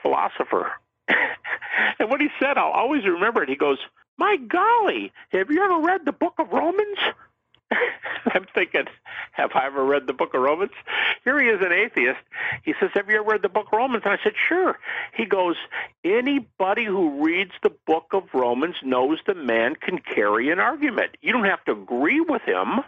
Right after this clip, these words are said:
but you can know he, you, you know he knows how to argue." So Paul's a first-rate philosopher. Jesus is a first-rate ethicist. And that's why they're so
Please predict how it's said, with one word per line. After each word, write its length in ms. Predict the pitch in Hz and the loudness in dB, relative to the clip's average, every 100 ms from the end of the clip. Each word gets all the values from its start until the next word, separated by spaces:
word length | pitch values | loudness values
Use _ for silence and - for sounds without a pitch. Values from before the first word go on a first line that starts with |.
| - - - - - | -6 -8 -4 -4 -2
but 160 | - - | -2 -2
you 60 | 233 | -2
can 280 | 196 175 | -2 -2
know 340 | 170 262 254 202 | 0 2 2 0
he, 280 | 185 180 175 - | -2 -2 -4 -2
you, 220 | 180 - | -2 -2
you 160 | 160 160 | -2 -2
know 360 | 143 165 240 208 | 0 0 2 0
he 160 | 170 | -2
knows 220 | 151 170 - | 0 0 0
how 120 | 202 | -2
to 60 | - | 0
argue." 580 | 247 320 - 131 90 - - - - - - | 0 0 -2 0 0 -4 -16 -10 -8 -8 -2
So 260 | - 135 - _ - | 0 0 0 _ -6
Paul's 260 | 147 127 170 | 0 0 0
a 40 | - | 0
first-rate 480 | 180 170 165 175 - | 0 2 0 -2 0
philosopher. 520 | 123 113 - 131 131 - | 0 0 0 -2 -2 0
Jesus 200 | 127 123 - | 0 0 -2
is 60 | |
a 60 | 127 | -2
first-rate 480 | - 117 - 117 113 - | 0 0 0 0 0 0
ethicist. 720 | 113 - 107 - - - - - _ | 0 0 -2 0 0 -2 -6 -10 _
And 120 | - 117 | -4 0
that's 200 | 156 - | 0 0
why 140 | 160 | -2
they're 180 | 131 117 - | 0 -2 2
so 340 | 110 107 95 | 2 2 -2